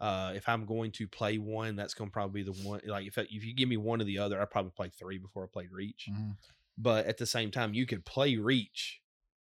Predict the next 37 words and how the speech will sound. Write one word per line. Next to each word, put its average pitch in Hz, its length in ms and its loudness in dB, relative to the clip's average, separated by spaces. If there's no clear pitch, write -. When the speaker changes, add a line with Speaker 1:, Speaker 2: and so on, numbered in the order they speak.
Speaker 1:
and 117 140 -2
know 107 180 6
everything 120 460 6
going 101 260 0
on 92 460 -2
because 98 380 0
Reach 123 300 4
is 101 120 -6
just 98 240 -4
Reach, 101 320 -4
where 95 120 -8
Three 113 380 -2
is 92 120 -6
the 95 240 -6
en-, 104 120 -6
is 101 160 -8
the 101 160 -12
end 101 180 -4
of 92 220 -6
One, 101 180 -4
two, 90 180 -8
and 87 120 -20
three. 92 280 -14
Like, 107 140 -2
you 113 80 -4
Speaker 2:
Mm-hmm. 120 80 -2
Speaker 1:
almost 127 220 2
have 113 100 -4
to - 40 -20
play 110 140 2
One, 110 180 -2
two, 107 120 -4
and 95 100 -6
three 104 220 -6
to - 80 -14
play 95 240 -6
Three. 90 300 -14